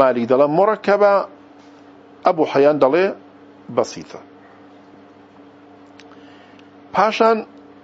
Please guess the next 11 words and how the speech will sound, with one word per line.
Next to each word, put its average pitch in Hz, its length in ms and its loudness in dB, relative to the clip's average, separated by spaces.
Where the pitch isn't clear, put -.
هەمانە 156 440 0
ئەم 139 200 -2
ئەلایە 143 360 2
دوو 165 180 -6
کەلیمەیە. 95 460 -8
یەکیان 160 320 0
چۆتە 147 240 -4
سەر 214 140 0
ئەو 151 180 2
کێکیان. 87 380 -10
باشە؟ 139 320 -2